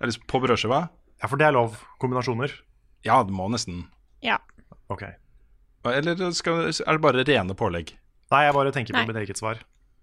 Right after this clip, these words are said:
Speaker 2: Men
Speaker 3: Ja,
Speaker 2: hvis
Speaker 3: men på,
Speaker 2: kombinasjon,
Speaker 3: på
Speaker 2: jeg er med på det.
Speaker 3: Ja, det er
Speaker 1: Ja,
Speaker 3: jo fint.
Speaker 1: og det, det lager jeg av og til her hjemme. Og så når vi har alle de tingene, så lager jeg det. Og da sitter jeg på kafé, liksom, og spiser, eh, deilig sandwich. Det er kjempe, kjempegodt. Eh,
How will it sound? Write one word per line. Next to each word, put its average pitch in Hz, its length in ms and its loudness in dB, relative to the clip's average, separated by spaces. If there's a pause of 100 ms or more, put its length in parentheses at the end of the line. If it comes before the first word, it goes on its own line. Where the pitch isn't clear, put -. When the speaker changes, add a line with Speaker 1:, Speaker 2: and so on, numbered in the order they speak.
Speaker 2:
Men 131 100 2
Speaker 3:
Ja, 240 140 6
Speaker 2:
hvis 240 100 -2
Speaker 3:
men - 60 -2
på, 220 160 -4
Speaker 2:
kombinasjon, - 240 4
Speaker 3:
på 233 80 4
Speaker 2:
jeg 135 100 2
er 131 40 -2
med 127 160 -2
på 143 100 0
det. 117 80 -8 (340)
Speaker 3:
Ja, 113 80 0
det - 320 -12
er - 40 0
Speaker 1:
Ja, - 80 6
Speaker 3:
jo - 20 2
fint. 233 120 0
Speaker 1:
og 151 60 -2
det, 156 240 2
det 170 120 2
lager 139 360 6
jeg 117 120 0
av 120 80 2
og 117 80 -4
til 139 160 -4
her 123 120 2
hjemme. 127 220 0 (420)
Og 139 80 -6
så 143 80 -4
når 139 120 0
vi 147 60 2
har 123 240 6
alle 113 200 4
de 110 80 0
tingene, 101 260 -4
så 208 120 -8
lager 151 240 0
jeg - 20 2
det. 139 120 -2 (500)
Og 139 60 -8
da 180 100 6
sitter 113 420 -4
jeg 104 60 -2
på 120 140 -4
kafé, 90 380 -4
liksom, 190 300 -8
og 156 100 -6
spiser, 131 420 -2
eh, 127 520 0 (260)
deilig 104 440 -2
sandwich. - 520 -4 (680)
Det 131 80 -6
er 135 120 -4
kjempe, 104 800 -6
kjempegodt. - 460 -10 (720)
Eh, 127 500 6